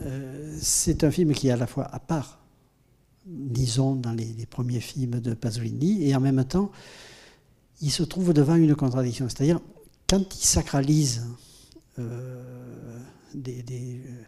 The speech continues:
le, le, le fils de, de, de, de la Magnani, ou quand il sacralise le, les personnages d'Acatone, il sacralise quelque chose qui n'est pas du tout sacré.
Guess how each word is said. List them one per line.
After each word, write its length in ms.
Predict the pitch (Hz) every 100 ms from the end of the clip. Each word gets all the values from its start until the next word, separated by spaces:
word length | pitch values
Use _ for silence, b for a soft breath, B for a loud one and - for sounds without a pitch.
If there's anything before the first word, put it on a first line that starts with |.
| B B B B B -
le, 260 | 151 127
le, 280 | 117 117 120
le 140 | 120
fils 540 | 120 - 139 139 - 131
de, 200 | 113 117
de, 400 | 120 120 120 117 113 110 123 120 - -
de, 240 | 135 123 113 - -
de 120 | 127
la 100 | 120
Magnani, 540 | 117 127 123 117 135 151
ou 60 |
quand 180 | 131 120
il 60 | 113
sacralise 760 | - - 117 120 135 139 123
le, 280 | 117 117 117
les 160 | 113 117
personnages 640 | 123 - 127 120 127 117
d'Acatone, 680 | 120 120 120 104 196 190 135 B B B B B
il 100 | 143
sacralise 640 | 113 151 135 147 214 202 190 - b b b b b b
quelque 260 | 143 - -
chose 280 | - 196
qui 220 | - 139 127
n'est 100 | 127
pas 180 | -
du 200 | 147 165
tout 180 | - 185
sacré. 500 | - 135 - 123 120